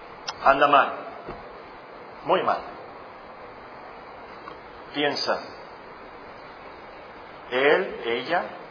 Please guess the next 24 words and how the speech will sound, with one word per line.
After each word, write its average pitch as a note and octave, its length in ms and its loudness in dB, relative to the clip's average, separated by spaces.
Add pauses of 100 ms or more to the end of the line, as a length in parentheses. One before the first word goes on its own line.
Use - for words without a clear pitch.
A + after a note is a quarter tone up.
(1200)
tiene C#3 220 0
ese D3+ 160 0
pecado D3+ 500 8
que A#2 100 0
mora A#2 300 4
en A#2 80 -2
ella, A#2 260 0
esa A#2+ 140 -2
naturaleza B2 560 4
pecaminosa. A#2 960 -2 (1300)
Necesita - 400 6
madurar D#3+ 460 10
en C#3 100 2
Cristo. G#2 520 -4 (520)
Necesita C#3 220 4
ser D3+ 220 6
transformado, D3+ 600 10
necesita B2+ 240 0
ser C#3 180 8 (360)
cambiado D#3 680 12
por C3+ 140 8
el C3+ 60 4
Espíritu C3 400 0
Santo. G#2 540 2